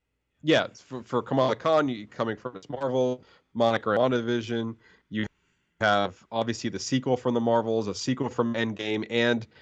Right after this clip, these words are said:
Nick Fury is gonna be in it, which takes place after, though. A lot.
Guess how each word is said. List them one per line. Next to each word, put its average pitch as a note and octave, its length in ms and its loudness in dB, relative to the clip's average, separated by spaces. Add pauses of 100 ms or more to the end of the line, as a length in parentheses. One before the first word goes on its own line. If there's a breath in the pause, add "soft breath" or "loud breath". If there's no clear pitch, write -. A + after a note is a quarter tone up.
(160 soft breath)
Nick A#2 240 0
Fury F#3 220 6 (1160)
is D#3+ 100 4
gonna C#3+ 160 0
be B2+ 160 0
in B2 60 -2
it, A#2+ 100 0
which A#2+ 140 -4
takes - 200 -4
place A#2+ 200 -4
after, G#2 280 -4
though. - 120 0 (1300 loud breath)
A A#2+ 80 4
lot. F#2 280 4